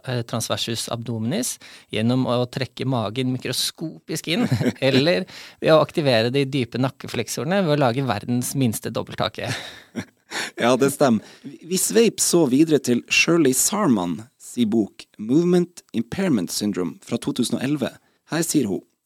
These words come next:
Speaker 2: «Instructing the patient to focus on maintaining stability of the spine, rib cage and pelvis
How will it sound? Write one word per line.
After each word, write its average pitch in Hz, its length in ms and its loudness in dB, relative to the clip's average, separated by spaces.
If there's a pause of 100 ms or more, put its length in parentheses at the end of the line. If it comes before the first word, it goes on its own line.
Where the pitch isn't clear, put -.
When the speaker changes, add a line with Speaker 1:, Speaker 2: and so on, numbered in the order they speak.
(140)
Speaker 2:
«Instructing 160 640 0
the 127 80 -2
patient - 640 -4
to 131 120 -6
focus - 640 -6
on 131 220 4
maintaining 131 800 0
stability 117 760 -2 (100)
of 107 160 -6
the 101 80 -6
spine, 226 500 -2 (340)
rib 110 260 0
cage 160 400 -2
and 101 180 -4
pelvis 196 560 0